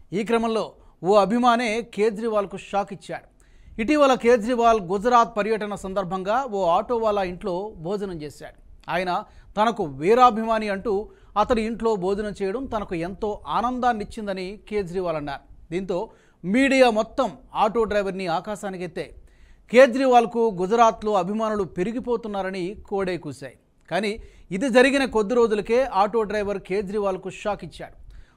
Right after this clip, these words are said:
గుజరాత్లో పలు అభివృద్ధి కార్యక్రమాల ప్రారంభోత్సవంలో మోదీ పర్యటించగా ఈ సభలకు సదరు ఆటో డ్రైవర్ కూడా హాజరయ్యాడు. అది కూడా కాషాయ తలపాగా కండువా కప్పుకొని మరీ ప్రత్యక్షమయ్యాడు. దీంతో అక్కడే ఉన్న మీడియా కన్ను ఆ ఆటో డ్రైవర్పై పడింది.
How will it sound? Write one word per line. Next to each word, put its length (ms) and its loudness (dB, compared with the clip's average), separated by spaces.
గుజరాత్లో 640 8
పలు 200 0
అభివృద్ధి 500 -2
కార్యక్రమాల 640 0
ప్రారంభోత్సవంలో 1000 -4
మోదీ 340 -8
పర్యటించగా 760 -6
ఈ 140 0
సభలకు 640 2
సదరు 460 -4
ఆటో 320 0
డ్రైవర్ 320 0
కూడా 220 -4
హాజరయ్యాడు. 840 -8
అది 120 -6
కూడా 360 2
కాషాయ 520 6
తలపాగా 520 0
కండువా 380 -2
కప్పుకొని 440 -8
మరీ 420 -4
ప్రత్యక్షమయ్యాడు. 680 -6
దీంతో 520 2
అక్కడే 340 6
ఉన్న 240 6
మీడియా 460 2
కన్ను 540 -2
ఆ 60 2
ఆటో 380 4
డ్రైవర్పై 460 0
పడింది. 400 -6